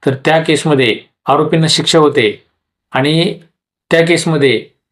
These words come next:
सरकारी वकिलांच्या वतीनं किंवा फिर्यादीच्या वतीनं जे काही साक्ष पुरावे कोर्टासमोर आलेले आहेत ते सबळ पुरावे नसतील, केस संशयास्पद असेल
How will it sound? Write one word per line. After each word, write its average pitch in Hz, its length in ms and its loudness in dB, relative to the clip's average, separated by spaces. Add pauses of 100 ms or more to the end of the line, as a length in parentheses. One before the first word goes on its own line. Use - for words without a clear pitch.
(300)
सरकारी 156 380 0
वकिलांच्या 156 440 0
वतीनं 139 400 0
किंवा 135 320 0
फिर्यादीच्या 143 400 0
वतीनं 147 600 0
जे 135 120 0
काही 139 140 0
साक्ष - 280 -2
पुरावे 151 320 2
कोर्टासमोर 135 460 0
आलेले 135 240 -2
आहेत 117 180 -2 (340)
ते - 40 2
सबळ 151 260 4
पुरावे 151 300 2
नसतील, 127 400 -2 (420)
केस 160 400 0
संशयास्पद 165 920 0
असेल 117 480 -2